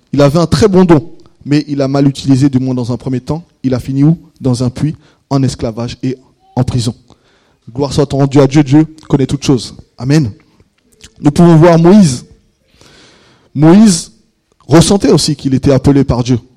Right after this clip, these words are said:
pour sauver son peuple qui était en esclavage. Alors il est arrivé tout feu, tout flamme, en séparant deux, deux juifs, du moins deux hébreux à l'époque,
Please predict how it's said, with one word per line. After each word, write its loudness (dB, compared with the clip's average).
pour -6
sauver 0
son -6
peuple 0
qui -6
était -10
en -6
esclavage. -10
Alors 2
il 2
est 4
arrivé 2
tout 4
feu, 4
tout 2
flamme, 0
en 0
séparant 0
deux, 2
deux 4
juifs, 2
du 0
moins 0
deux 4
hébreux 4
à 4
l'époque, -2